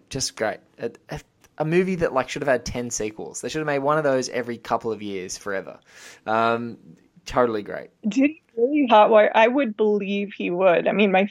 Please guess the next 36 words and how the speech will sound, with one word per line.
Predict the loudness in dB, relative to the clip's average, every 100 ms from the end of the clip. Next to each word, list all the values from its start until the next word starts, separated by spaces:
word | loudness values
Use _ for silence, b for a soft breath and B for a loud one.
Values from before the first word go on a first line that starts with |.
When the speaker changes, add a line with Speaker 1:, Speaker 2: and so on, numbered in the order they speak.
| 2
Speaker 2:
favorite | 4 6 8 6 6 2
De | 0
Niro | 2 4 4
story | 4 4 6 6 2 0
is | 2 2 4
when | 4 6
Meryl | 8 8 8 4
Streep | 0 2 2 2
said | 6 8 6 4 B B B _
he | 2
tried | 4 6 6 8
on | 6 6 2
seventy-five | -4 2 4 4 4 2 4 6 8 6 4 0 -8 _ -14
tan-colored | 0 4 4 4 4 4 2 0
jackets | 4 4 2 0 -2 -4 -12 -14 _ _ _ _ _ _
for | 4 6 6
Falling | 4 6 6 6 2
in | 2
Love | 4 4 0 -6
to | -2
make | -2 -2
sure, | 0 4 4
and | 4 2 2
sh-, | -2
he | -2 -4
had | 4 6 8
her | 6
there | 4 4 4 2 -6 _ _ -6
to | 2
make | 4 4
sure | 2 4 4
it |
was, | 4 2
like, | 0 -2 -2
the |
right | 0 6 6 6